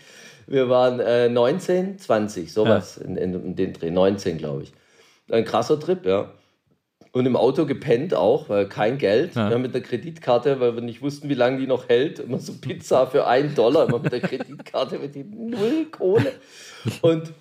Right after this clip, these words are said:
Speaker 1: da haben wir dann quasi Leuten vorgerappt. Ne? Wir waren in so einem Studentenheim, da haben wir ein, ein Weilchen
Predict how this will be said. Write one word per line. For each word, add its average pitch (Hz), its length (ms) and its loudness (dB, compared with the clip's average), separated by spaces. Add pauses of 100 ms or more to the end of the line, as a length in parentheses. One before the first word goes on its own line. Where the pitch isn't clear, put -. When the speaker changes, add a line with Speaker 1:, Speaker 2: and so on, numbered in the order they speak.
(400)
Speaker 1:
da 151 400 0
haben 180 180 2
wir 175 100 4
dann 160 240 4
quasi 143 500 2 (480)
Leuten 147 640 2
vorgerappt. 120 920 -2
Ne? 127 180 4
Wir 151 80 2
waren 127 140 2
in 117 40 -6
so 120 120 -8
einem 117 60 -6
Studentenheim, 156 800 2
da 147 100 2
haben 135 120 0
wir 135 200 -2
ein, 123 220 -4
ein 120 200 -2
Weilchen 123 460 -2